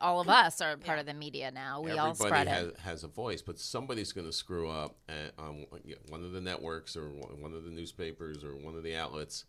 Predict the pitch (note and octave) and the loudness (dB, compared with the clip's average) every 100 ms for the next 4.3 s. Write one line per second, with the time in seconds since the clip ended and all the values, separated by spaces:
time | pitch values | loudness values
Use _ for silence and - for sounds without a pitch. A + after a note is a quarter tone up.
0 | - - - - D#2+ E2+ E2+ D#2+ C#2 D#2 | -18 -20 -20 -14 -6 -4 -4 -6 -8 -8
1 | D#2 D#2 D#2 - E2 D2+ E2 D#2 D2 C#2+ | -6 -8 -8 -8 -8 -6 -6 -6 -6 -6
2 | C#2 C2+ C#2+ - D2+ A#1+ A#1 - C#2 C#2 | -8 -10 -16 -14 -12 -10 -12 -12 -8 -6
3 | C2 - - - - C2+ B1+ C#2 C2+ C2+ | -6 -8 -12 -12 -12 -14 -14 -16 -12 -10
4 | C2 C2 | -10 -12